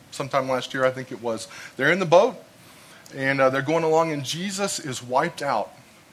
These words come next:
from ministry. He's tired. And he's asleep in the boat, and a great storm hits, and it's terrifying to the disciples. And do you remember what they do? 'Cause Jesus is not waking up. He's, he's dead tired.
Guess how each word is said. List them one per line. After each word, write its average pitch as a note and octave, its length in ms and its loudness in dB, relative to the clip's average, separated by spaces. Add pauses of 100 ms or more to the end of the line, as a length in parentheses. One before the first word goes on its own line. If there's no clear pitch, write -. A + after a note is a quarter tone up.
(420)
from B2+ 240 -6
ministry. C3 440 -6
He's A#2+ 160 -10
tired. G#2+ 340 -2 (420)
And B2+ 120 -8
he's D#3+ 100 -4
asleep F3+ 400 -4
in E3 60 -8
the C#3 80 -4
boat, C#3+ 260 4
and B2+ 140 -4
a A#2+ 60 -4
great C#3+ 340 -4
storm D3 460 -4
hits, C3+ 420 -6 (480)
and C#3 180 0
it's - 180 -4
terrifying D3+ 600 4
to C#3+ 80 -10
the C3 100 -8
disciples. B2+ 760 -2 (760)
And B2+ 100 -8
do C3+ 60 -6
you D3+ 100 -2
remember F#3+ 380 -2
what E3+ 200 4
they D#3 120 -4
do? D3+ 340 -4 (260)
'Cause C#3+ 140 -8
Jesus F#3+ 300 -4
is - 60 -12
not D3+ 200 2
waking C#3+ 300 0
up. A#2+ 260 4
He's, C3+ 240 -6 (160)
he's C3+ 160 -8
dead B2 300 0
tired. G#2 260 0